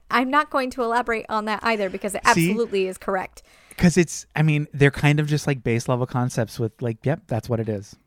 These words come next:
Speaker 2: Hey.
Speaker 1: Mm-hmm. Did you like it?
Speaker 2: No,
Speaker 1: Are you saying you liked
Speaker 2: it's
Speaker 1: it?
Speaker 2: so bad.
Speaker 1: Oh my
Speaker 2: It's
Speaker 1: God, you just
Speaker 2: unfortunately
Speaker 1: texted
Speaker 2: so bad.
Speaker 1: But, like, I just saw this text from you right now that said that you loved it. So,
Speaker 2: Oh, see, so
Speaker 1: um,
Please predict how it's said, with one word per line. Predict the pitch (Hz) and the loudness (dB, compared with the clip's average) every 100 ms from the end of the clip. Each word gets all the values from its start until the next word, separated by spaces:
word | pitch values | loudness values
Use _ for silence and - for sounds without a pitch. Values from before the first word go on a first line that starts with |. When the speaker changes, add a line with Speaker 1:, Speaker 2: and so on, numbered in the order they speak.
| _ | _
Speaker 2:
Hey. | 113 | -8
Speaker 1:
Mm-hmm. | 226 240 302 - _ _ _ _ _ _ _ | -6 -6 -8 -16 _ _ _ _ _ _ _
Did | 233 | -8
you | 240 | -8
like | 196 165 - | -6 -8 -4
it? | 320 370 - | -6 -6 -6
Speaker 2:
No, | 123 127 | 0 4
Speaker 1:
Are | 135 | 4
you | 147 | 4
saying | 202 233 | 4 2
you | 339 | 2
liked | 392 415 415 | 4 4 2
Speaker 2:
it's | 359 403 - | 0 -2 -6
Speaker 1:
it? | |
Speaker 2:
so | - 427 403 403 381 _ _ - | 0 2 4 2 0 _ _ -8
bad. | - 277 247 247 247 247 | -2 2 2 2 2 2
Speaker 1:
Oh | 294 | 0
my | 311 | -2
Speaker 2:
It's | 302 | -2
Speaker 1:
God, | 277 214 | 0 2
you | 214 | 0
just | 226 | 0
Speaker 2:
unfortunately | 180 180 - 190 190 | 4 4 4 0 0
Speaker 1:
texted | 180 | 0
Speaker 2:
so | 175 | 0
bad. | 156 131 - - - | 2 0 -2 -10 -2
Speaker 1:
But, | 294 | 2
like, | 302 - | 2 0
I | 285 | 0
just | 302 311 | 0 -2
saw | 302 | -2
this | 285 285 | -2 -4
text | - 269 - | -8 -10 -10
from | 277 294 | -8 -6
you | 311 | -4
right | 311 302 | -4 -4
now | 311 311 | -2 -2
that | 311 247 | -2 -4
said | 226 | -6
that | 226 226 | -8 -8
you | 247 | -8
loved | 214 170 - | -6 -8 -8
it. | - - - - | -8 -8 -8 -12
So, | - 196 175 | -10 -2 4
Speaker 2:
Oh, | 175 165 143 117 | 6 8 6 4
see, | - 147 139 | 0 2 2
so | 127 143 135 131 | 2 4 4 2
Speaker 1:
um, | 165 | 0